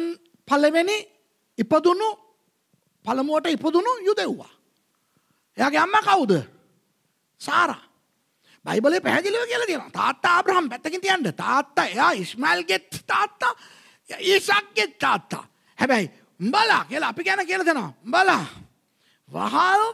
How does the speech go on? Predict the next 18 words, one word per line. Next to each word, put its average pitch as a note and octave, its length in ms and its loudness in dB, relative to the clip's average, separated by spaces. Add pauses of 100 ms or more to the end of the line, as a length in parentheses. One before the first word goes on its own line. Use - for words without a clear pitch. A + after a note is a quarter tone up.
(100)
කමේ G4 460 2 (200)
දරුවෝ B3+ 380 0
නෙවෙයි. F3 360 0 (500)
හාගර්ගේ G4+ 840 2
පෙළපත D#4 440 -2
නෙවෙයි. G#3+ 260 -4
උඹලා G#3 320 -4 (220)
සාරාගේ E4+ 640 -4
පෙළපත E3+ 460 -4 (480)
පොරොන්දුවේ. A3+ 600 0
ඒ C#3+ 60 -18
කියන්නේ C4+ 280 -8
අම්මත් E4+ 340 -4
වටිනවා. E4 460 -4
අම්මා E4+ 200 -2
වැදගත්. F4 460 2 (2750)
තේරෙනවද? G3+ 440 0 (2750)
අමලෙක් C#4 680 2